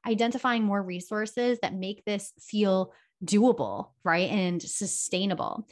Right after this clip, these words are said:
What I will add as a free resource for this episode is my media critique project, which gives you a sense of what does it look like to have this final justice-based project? What do all the pieces of that look like?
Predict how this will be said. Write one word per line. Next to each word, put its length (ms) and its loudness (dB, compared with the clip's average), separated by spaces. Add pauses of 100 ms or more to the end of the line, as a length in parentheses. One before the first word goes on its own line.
(280)
What 200 4
I 180 2
will 260 2
add 380 2
as 220 0
a 100 0
free 260 -4
resource 420 -4
for 120 -4
this 360 -2
episode 420 -2
is 220 -6
my 120 -4
media 300 -4
critique 420 -10
project, 480 2
which 200 -4
gives 180 -2
you 140 2
a 40 0
sense 480 -2
of 220 0 (300)
what 200 -2
does 120 -2
it 100 0
look 300 -6
like 240 0
to 80 -6
have 520 0
this 200 -8
final 340 -2
justice-based 580 -4
project? 540 0 (400)
What 160 -4
do 100 0
all 160 -2
the 80 -10
pieces 340 -2
of 120 0
that 180 2
look 120 -6
like? 280 -2